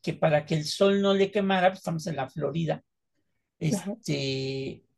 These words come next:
Speaker 1: le enseñan a ponerse todos los días barro en el cuerpo, como
Speaker 2: Ay, sí.
Speaker 1: protector solar.
Speaker 2: F P S cincuenta.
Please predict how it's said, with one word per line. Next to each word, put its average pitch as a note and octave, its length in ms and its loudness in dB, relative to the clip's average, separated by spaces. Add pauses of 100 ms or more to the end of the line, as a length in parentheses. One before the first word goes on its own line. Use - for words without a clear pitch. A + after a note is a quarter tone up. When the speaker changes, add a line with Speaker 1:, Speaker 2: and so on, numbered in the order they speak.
(120)
Speaker 1:
le D#3 220 -2
enseñan E3+ 680 0
a D3+ 140 0
ponerse D#3 500 -2
todos E3 360 0
los E3+ 240 -4
días E3 460 0
barro F3 540 0 (800)
en D#3+ 160 0
el D3+ 140 0
cuerpo, A#3+ 340 2 (760)
como D3 300 -4
Speaker 2:
Ay, G#3 180 4
sí. G3 260 -2
Speaker 1:
protector D#3+ 120 -2
solar. F3 420 -2 (1300)
Speaker 2:
F G#3+ 180 -2 (180)
P - 40 -2 (240)
S G3+ 500 6
cincuenta. G3 720 4